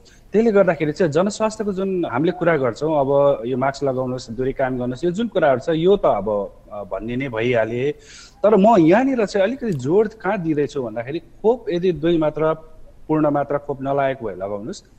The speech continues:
र दुई मात्रा लगाएको भने थप बुस्टर चाहिँ लगाउनुहोस्, जसले चाहिँ थप सुरक्षा गर्छ भन्छु। किन भन्दाखेरि अब मलाई जहाँसम्म लाग्छ, आगामी दिनमा विश्वमै भनौँ, अ, पहिला जुन अवस्था थियो, जुन तरिकाले हामीले चाहिँ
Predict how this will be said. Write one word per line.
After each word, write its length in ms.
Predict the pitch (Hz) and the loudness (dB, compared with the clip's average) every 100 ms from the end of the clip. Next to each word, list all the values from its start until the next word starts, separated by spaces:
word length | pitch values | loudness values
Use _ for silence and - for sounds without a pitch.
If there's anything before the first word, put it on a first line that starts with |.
| - 233 | -4 0
र 80 | |
दुई 140 | 202 226 | 2 4
मात्रा 360 | 220 214 202 | 2 2 4
लगाएको 360 | 185 165 156 143 | 4 4 2 -2
भने 140 | 143 | -6
थप 320 | 175 - 202 202 | -8 -6 -6 -6
बुस्टर 320 | 127 143 135 | -10 -6 -6
चाहिँ 220 | 120 123 | -6 -4
लगाउनुहोस्, 300 | 113 107 160 | -4 -4 -4
जसले 260 | 160 160 151 | -4 -4 -6
चाहिँ 300 | 147 151 139 | -8 -8 -8
थप 40 | |
सुरक्षा 420 | - 123 113 - 104 | -8 -10 -10 -8 -8
गर्छ 260 | 98 - | -8 -8
भन्छु। 340 | 113 85 82 104 | -10 -10 -10 -6
किन 240 | - 196 | 2 4
भन्दाखेरि 440 | 170 135 127 156 160 - - - | 4 2 2 0 0 -8 -12 0
अब 160 | 165 214 | 4 4
मलाई 240 | 208 196 | 6 4
जहाँसम्म 360 | 160 156 156 139 | 4 2 0 0
लाग्छ, 220 | 135 151 151 151 - - | 0 2 2 2 -6 -14
आगामी 340 | 117 139 151 151 | -2 0 2 0
दिनमा 300 | 143 131 143 | 0 0 -2
विश्वमै 460 | 131 139 147 131 | -2 -4 -4 -4
भनौँ, 400 | 123 107 135 185 165 | -4 -6 -4 -4 -4
अ, 100 | 117 | -4
पहिला 320 | 117 165 196 | -2 0 2
जुन 200 | 185 202 | 0 0
अवस्था 380 | 196 151 151 143 | 0 0 0 -4
थियो, 260 | 131 135 151 | -2 -2 -2
जुन 240 | 147 208 | -2 -4
तरिकाले 500 | 208 151 151 156 147 | -2 0 0 2 0
हामीले 280 | 113 107 131 | 0 -2 -4
चाहिँ 220 | 131 156 | -2 -2